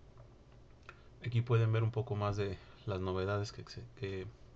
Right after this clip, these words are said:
se colocaron. Le voy a dar aquí entendido. Y bueno,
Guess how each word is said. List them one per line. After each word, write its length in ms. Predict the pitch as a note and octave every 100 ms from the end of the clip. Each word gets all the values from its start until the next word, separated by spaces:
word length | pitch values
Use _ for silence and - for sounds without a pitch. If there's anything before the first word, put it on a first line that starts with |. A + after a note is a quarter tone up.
| -
se 120 | -
colocaron. 540 | - G2+ - - F2 - -
Le 80 | -
voy 100 | F2+
a 40 |
dar 100 | F#2
aquí 160 | - G#2
entendido. 560 | G2+ G2+ A#2+ D3+ F#3 - - - - - - - - - - - -
Y 60 |
bueno, 180 | C#3 D#3